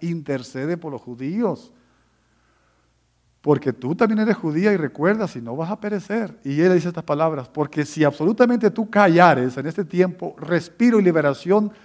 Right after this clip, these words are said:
ten-, eh, tendrán los judíos de otra parte, mas tú y la casa de tu padre pereceréis". Escucha esta pregunta,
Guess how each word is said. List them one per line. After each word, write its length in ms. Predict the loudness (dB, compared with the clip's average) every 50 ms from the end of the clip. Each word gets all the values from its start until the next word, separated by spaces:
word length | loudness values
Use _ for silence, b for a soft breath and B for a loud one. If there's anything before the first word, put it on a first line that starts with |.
| B B B
ten-, 280 | -2 -2 -2 -2 -4 -10 -18 -20 _ _ -4
eh, 180 | -2 -2 -2 0
tendrán 360 | 0 0 0 2 0 0 2
los 120 | 0 -2
judíos 360 | -2 0 0 4 4 2 2
de 120 | 2 0 0
otra 260 | 0 0 0 -2 0
parte, 400 | 2 2 2 2 0 -6 -12 -12 b b b b b
mas 500 | -14 -8 0 2 2 2 2 -2 -8 -4 0
tú 260 | 2 4 4 4 4
y 40 | 4
la 120 | 2 2
casa 220 | 2 0 0 2
de 80 | 0 -2
tu 160 | -2 -4 -6
padre 320 | 2 4 4 4 4 2 0
pereceréis". 800 | 0 0 0 0 -2 -4 -2 0 2 2 2 0 -2 -12 -20 _ _ _ _ _ _ _ _ _ _ _ _ _ _ _ _ -20
Escucha 320 | -18 -12 -12 -10 -8 -8
esta 160 | -2 -2 -2 0
pregunta, 460 | 0 -4 -4 -4 -8 -8 -10 -14